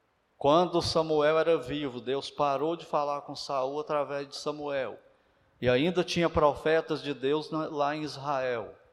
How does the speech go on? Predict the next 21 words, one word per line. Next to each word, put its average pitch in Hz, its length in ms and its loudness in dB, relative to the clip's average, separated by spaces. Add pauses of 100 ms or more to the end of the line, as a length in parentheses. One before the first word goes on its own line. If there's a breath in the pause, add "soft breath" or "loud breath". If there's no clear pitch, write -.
(600)
Tinha 165 240 0
os 185 80 -2
sacerdotes. 135 1120 0 (1000)
Pra 110 220 2
ele 135 160 0
consultar 151 640 0
o 139 80 -2
Senhor. 131 440 -2
E 113 40 -10
toda 196 360 6
vez 175 260 -2
que - 60 0
ele 156 100 0
tentava, 151 600 -2
Deus 147 300 -8
não 156 80 -14
falava 143 460 -4
nada. 120 440 -6 (1000)
Aí 127 160 0
depois, 165 600 4
quando 151 720 -2